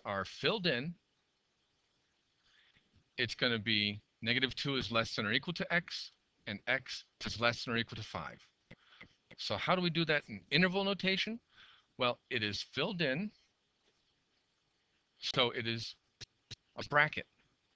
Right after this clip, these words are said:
negative two all the way up to five, and the five side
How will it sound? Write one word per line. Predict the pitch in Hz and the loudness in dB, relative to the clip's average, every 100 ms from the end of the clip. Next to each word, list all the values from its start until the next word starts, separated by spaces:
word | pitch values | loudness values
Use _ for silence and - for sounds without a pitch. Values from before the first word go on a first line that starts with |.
| _ _ _ _ _ _ | _ _ _ _ _ _
negative | 95 110 143 165 | -2 0 0 -2
two | - 143 131 127 139 _ _ _ _ | -4 -2 0 -2 -6 _ _ _ _
all | 113 127 139 | 2 2 2
the | |
way | 139 139 127 | 0 0 -2
up | 120 - - | -4 -6 -4
to | 110 104 104 - _ _ _ _ | -4 -4 -6 -12 _ _ _ _
five, | - - 117 110 107 101 - _ - | -10 -2 -2 2 0 0 -8 _ -8
and | 107 101 | -6 -6
the | |
five | - 123 120 117 | -2 0 2 0
side | - 123 113 107 | -2 0 2 0